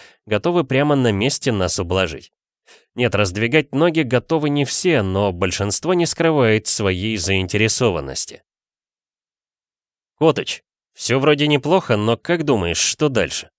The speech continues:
спросил я друга, когда мы с ним вышли перекурить. "Это ты о чём?" — уточнил тот.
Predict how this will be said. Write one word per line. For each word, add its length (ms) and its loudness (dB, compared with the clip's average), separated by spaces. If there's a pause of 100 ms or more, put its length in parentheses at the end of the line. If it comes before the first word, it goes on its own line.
(680)
спросил 540 -2
я 160 -2
друга, 340 -2
когда 320 -2
мы 140 -2
с 100 -4
ним 220 -4
вышли 280 -6
перекурить. 640 -4 (1120)
"Это 280 -2
ты 120 -2
о 100 2
чём?" — 340 -4 (760)
уточнил 560 -4
тот. 300 -12